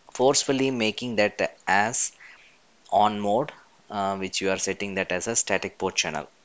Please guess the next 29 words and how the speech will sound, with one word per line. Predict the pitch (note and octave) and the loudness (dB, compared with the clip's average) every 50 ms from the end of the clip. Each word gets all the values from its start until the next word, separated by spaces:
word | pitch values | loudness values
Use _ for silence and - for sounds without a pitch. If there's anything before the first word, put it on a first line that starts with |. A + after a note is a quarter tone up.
| _ _ _ _ _ _ _ _ _ _ _ _ _ - | _ _ _ _ _ _ _ _ _ _ _ _ _ -6
So | - - G2+ G2 G2 F#2+ F#2+ - - | -2 2 4 4 4 4 2 2 2
I | F#2+ G2 G2 G2+ | 2 2 2 2
set | G2 - A2 G2+ | 0 0 0 0
it | G#2 G#2 | 2 2
up | G#2+ - | 4 4
as | G#2+ G#2 - - | 2 2 2 2
active | F#2+ F#2+ - - - A#2+ C3+ D#3 D3 - _ _ | 2 0 0 0 -4 -6 -4 -6 -8 -14 _ _
for | - - | -6 -4
the | G2 F2+ G2 F#2+ F#2 F#2 F#2 F#2 | 0 2 4 4 4 4 2 0
sake | - - G#2+ F#2+ - - | 0 0 0 0 0 0
of, | G2+ G2 F#2+ F#2+ F2 - - - | 0 2 2 2 0 -2 -4 -6
sake | - - A2 G#2+ G#2 - - | 0 2 2 2 2 2 0
of, | G#2 G2+ G2 - - | 0 0 0 -2 -2
uh, | G2+ F#2+ F#2+ F2+ F2+ F2 - _ - - - - _ - | 0 0 0 0 0 -4 -6 _ -18 -20 -20 -20 _ -12
the | F#2+ F#2+ F2+ F2 E2 - _ | -8 -6 -6 -6 -6 -4 _
peer | A#2 B2 D3+ E3+ D#3+ | 2 4 6 6 6
device | C3 B2 G#2+ G2+ F#2+ G2 G#2 - - | 4 4 4 4 4 4 2 0 -2
to | - G#2 G2 F#2+ F#2 F2 D#2+ - - _ _ - G2+ G2+ | -2 -2 0 0 -2 -2 -4 -6 -12 _ _ -18 -10 -8
detect | G#2+ G2 - F2 E2+ - - - F#2 | -8 -2 0 0 0 0 -2 -4 -4
this | G2+ G2 - | -4 -4 -2
device | - - G2 F2+ F#2+ F#2 F2+ F2+ F#2+ - - - - - - - _ _ _ _ - | -4 -4 -2 0 0 0 0 0 -2 -2 -4 -4 -6 -10 -16 -20 _ _ _ _ -4
unconditionally. | G#2+ - - - - G2+ G2+ F#2+ G2 F#2+ - - F#2 E2 D3 C#3+ - - _ _ _ _ _ _ _ _ _ - - _ _ _ _ - - _ _ _ _ _ - - _ _ | -4 -4 -4 -2 -2 -2 -2 -2 -2 -2 -2 -2 -4 -6 -8 -8 -12 -14 _ _ _ _ _ _ _ _ _ -20 -20 _ _ _ _ -20 -20 _ _ _ _ _ -20 -20 _ _
So | - - G2+ | -6 -2 0
it | F#2+ F#2 | 2 2
is | G2 F#2 F2 | 2 0 0
based | F2 G#2 G2+ G2+ F#2 - | 0 2 2 2 2 0
on | G#2 F#2+ G2 G2 | 0 0 0 -2
your, | G2 G2 F#2+ F#2+ F#2+ F2 F2 F2+ | -2 -2 0 0 0 0 2 2
uh, | E2+ E2+ | 2 2